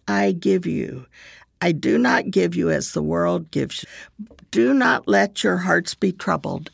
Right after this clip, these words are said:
and do not be afraid." I don't know about you, but those are words I have needed many times to hear. "Don't be afraid. Trust me," God says. He says,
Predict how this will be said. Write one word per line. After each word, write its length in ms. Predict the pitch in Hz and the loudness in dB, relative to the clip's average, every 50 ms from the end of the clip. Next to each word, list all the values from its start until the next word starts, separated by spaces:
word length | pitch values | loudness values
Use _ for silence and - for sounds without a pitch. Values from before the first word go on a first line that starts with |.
| _ | _
and 240 | - 160 160 156 151 | -4 -2 0 0 0
do 480 | - 208 202 202 208 202 196 208 202 202 | 2 2 2 2 2 2 0 -2 -4 -4
not 440 | - - 180 165 165 - - - - _ _ - _ _ _ _ | -4 -2 -2 0 0 0 -2 -4 -6 _ _ -20 _ _ _ _
be 360 | - 160 151 151 147 151 - - - - - - _ _ _ _ - | 0 0 2 2 2 0 -2 -6 -14 -20 -20 -20 _ _ _ _ -6
afraid." 560 | 165 - - 165 151 139 - - 131 - - - - - - - _ - - - - _ _ - - - - _ _ _ _ _ _ _ _ _ _ _ - - - - _ _ _ _ _ _ - | -4 0 0 0 0 0 -2 -4 -8 -12 -16 -18 -20 -20 -20 -20 _ -20 -20 -20 -20 _ _ -20 -20 -20 -20 _ _ _ _ _ _ _ _ _ _ _ -20 -20 -20 -20 _ _ _ _ _ _ -2
I 100 | - 190 | 0 0
don't 160 | 240 277 247 233 | 2 2 4 4
know 200 | 233 226 196 185 | 4 4 4 2
about 340 | 175 170 - 196 175 - | 4 4 4 4 4 4
you, 240 | - 175 170 160 147 | 4 4 4 4 2
but 240 | 151 156 151 147 - | 2 0 0 0 4
those 240 | - 202 226 247 247 | 4 4 4 6 4
are 80 | 269 | 2
words 400 | 226 202 202 196 190 185 175 - 208 - - | 4 6 6 6 6 4 2 -2 -4 -2 0
I 160 | 180 175 175 | 2 2 4
have 180 | 180 185 165 151 | 4 4 2 2
needed 560 | 156 160 165 165 156 160 151 127 - - - - - - - - - - - | 2 2 2 4 4 2 0 0 -2 -10 -16 -20 -20 -20 -20 -20 -14 -4 0
many 340 | 196 196 208 226 226 233 220 | 2 2 4 4 2 2 0
times 600 | 220 - 208 190 170 165 156 151 147 - - - | 0 -2 0 0 2 2 0 0 -2 -4 -6 -4
to 100 | - 165 | -6 -6
hear. 500 | 156 - 165 143 - - - 123 - _ _ _ _ - _ _ _ | -4 -2 -2 -2 -2 -4 -6 -12 -14 _ _ _ _ -20 _ _ _
"Don't 280 | - 208 226 262 269 - | 0 0 2 0 0 0
be 180 | - 320 311 320 | 0 2 2 0
afraid. 640 | 302 - - 214 175 160 156 160 165 196 226 240 - _ - - - _ - | -2 -2 0 0 2 2 4 2 2 0 0 -4 -8 _ -20 -20 -16 _ -4
Trust 540 | - - 240 - 277 269 - - - - | 0 2 2 2 2 0 -2 -6 -6 -2
me," 220 | 214 202 196 175 156 | 0 2 2 2 2
God 320 | 160 156 143 143 143 147 | 0 0 0 0 -2 -2
says. 640 | - - - 151 139 143 156 185 214 233 - - - - - - - - - - _ | -4 -4 -4 -2 -2 0 0 -2 -2 -4 -8 -10 -12 -16 -20 -20 -20 -20 -20 -20 _
He 140 | - 151 | -14 -10
says, 360 | 151 - - 196 185 170 - | -8 -4 -2 -2 -2 -2 -6